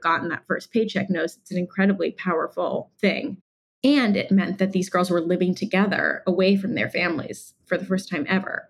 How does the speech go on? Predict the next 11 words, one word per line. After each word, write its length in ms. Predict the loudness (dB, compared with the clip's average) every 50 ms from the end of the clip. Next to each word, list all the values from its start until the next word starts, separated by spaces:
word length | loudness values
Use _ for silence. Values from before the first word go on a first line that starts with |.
| _ _
And 160 | 0 0 0 0
so 460 | 0 2 2 4 4 2 0 -2 -8 _ _
accidentally, 1000 | -2 -2 -2 -2 -2 -2 0 0 2 2 2 2 2 2 0 -2 -4 -6 -8 -10 _ -6
it 120 | -6 -6
sort 260 | -2 -2 0 2 4
of 120 | 4 4 4
invented 720 | 4 2 2 2 2 2 2 2 2 2 0 0 -2 -4 -6 _ _
this 200 | -4 -4 -4 -4
high 240 | -10 -2 0 0 0
school-like 560 | 0 -2 -2 -2 0 0 2 0 0 0 -2
environment 800 | -4 -4 0 0 2 2 4 2 2 0 -2 -4 -6 -6 -8